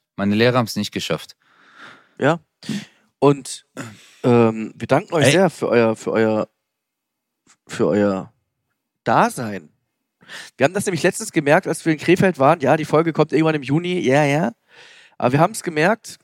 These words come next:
Speaker 2: Es ist schon krass, weil ihr seid ja echt. Euch gibt's ja wirklich. Ihr
Speaker 1: Ja.
Speaker 2: hört uns ja wirklich zu.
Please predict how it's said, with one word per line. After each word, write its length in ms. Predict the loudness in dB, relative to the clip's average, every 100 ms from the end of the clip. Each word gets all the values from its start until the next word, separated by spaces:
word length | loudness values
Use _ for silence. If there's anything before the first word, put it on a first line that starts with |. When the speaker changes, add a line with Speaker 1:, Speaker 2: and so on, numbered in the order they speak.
| -8
Speaker 2:
Es 140 | -6 -4
ist 80 |
schon 120 | -4 -2
krass, 240 | -2 0
weil 100 | 0
ihr 80 | 2
seid 180 | 2 2
ja 80 |
echt. 400 | 0 0 -6 -18 _ _ -4
Euch 160 | -2 -2
gibt's 200 | -4 -2
ja 100 | 0
wirklich. 440 | -2 -4 -10 -12 _ _ _ -2
Ihr 100 | 2
Speaker 1:
Ja. 80 |
Speaker 2:
hört 160 | 4 2
uns 100 | 0
ja 140 | 0
wirklich 280 | -2 -6 -12
zu. 180 | -10